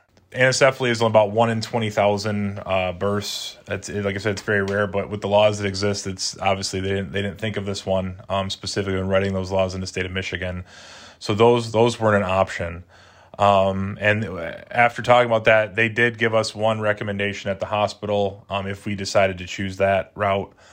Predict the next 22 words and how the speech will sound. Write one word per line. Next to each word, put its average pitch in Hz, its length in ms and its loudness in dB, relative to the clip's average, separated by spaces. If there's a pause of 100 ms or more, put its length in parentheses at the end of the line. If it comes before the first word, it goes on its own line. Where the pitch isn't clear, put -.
(320)
um, 95 520 -2
of 98 140 -6
a 98 40 -4
local, 98 680 -4 (280)
uh, 90 260 -6
clinic 101 380 0
that 98 160 -4
would 98 180 -6
perform 95 420 -2
it, 104 220 0 (400)
um, 98 360 0
because 95 320 -2
Planned 107 300 2
Parenthood 104 460 2
was, 98 440 0
I 95 100 -2
think 127 260 0
it's 92 160 -4
eighteen 104 380 -6
or 95 60 -4
twenty 95 260 -4
weeks, 92 460 -8